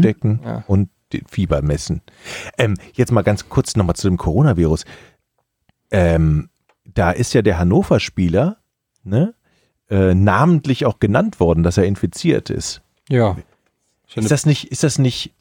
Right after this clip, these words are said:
Speaker 1: verstößt das nicht grundsätzlich schon mal gegen die, gegen das Ärztegeheimnis oder muss man den Namen dann nennen? Also ist das jetzt nicht für den auch total scheiße?
Speaker 2: Ich glaube, es
Speaker 1: Muss
Speaker 2: lässt sich in dem Fall vermutlich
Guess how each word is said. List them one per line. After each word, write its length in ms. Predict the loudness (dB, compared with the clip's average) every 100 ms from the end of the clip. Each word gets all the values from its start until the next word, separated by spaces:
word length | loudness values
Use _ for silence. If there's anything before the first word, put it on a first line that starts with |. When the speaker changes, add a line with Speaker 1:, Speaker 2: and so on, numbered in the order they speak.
| _
Speaker 1:
verstößt 400 | -6 -2 0 2
das 140 | 0 0
nicht 160 | -2
grundsätzlich 600 | 0 0 2 0 0 -4 0
schon 140 | 0
mal 140 | 2
gegen 320 | 2 0 2 0
die, 320 | 2 2 0 -6 _ _ _ _ _ _ _ _ -2
gegen 160 | 0
das 120 | 0
Ärztegeheimnis 920 | -2 -10 -10 -4 -2 0 -2 -2 -4 -2
oder 300 | 0 2 2
muss 320 | 2 0 2
man 200 | 2 4
den 220 | 4 4
Namen 380 | 4 2 2 2
dann 180 | 4 4
nennen? 320 | 2 0 0
Also 300 | 0 2 0 -2 -20 _ _ _
ist 200 | -4 -4
das 140 | -2
jetzt 260 | -2 0 0
nicht 160 | 0
für 100 | 0
den 220 | 2 2
auch 120 | 0 -2
total 400 | -2 -2 -4 -4
scheiße? 540 | -2 -2 -2 -4 -6 -8 _ -20 -20 -8
Speaker 2:
Ich 180 | -6
glaube, 300 | 0 2 2
es 80 | 2
Speaker 1:
Muss 80 | 2
Speaker 2:
lässt 180 | 0 0
sich 180 | -2 0
in 100 | 2
dem 200 | 4 2
Fall 280 | 2 0 0
vermutlich 960 | -2 -2 0 -2 -2 -4 -4 -10 -16